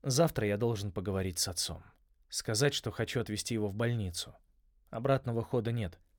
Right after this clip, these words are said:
Ведь столько оборотней собирали для него деньги. Отказаться от помощи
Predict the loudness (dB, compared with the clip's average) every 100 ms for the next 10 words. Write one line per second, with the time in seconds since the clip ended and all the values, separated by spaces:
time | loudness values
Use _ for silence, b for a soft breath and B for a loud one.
0 | _ _ _ -2 -2 0 -2 2 2 4
1 | 6 6 4 -2 -4 -2 0 0 0 0
2 | 0 -2 -2 -2 -2 -2 -4 -6 -10 -18
3 | _ _ _ _ -12 -6 -2 0 0 0
4 | -2 0 -2 -2 -4 -8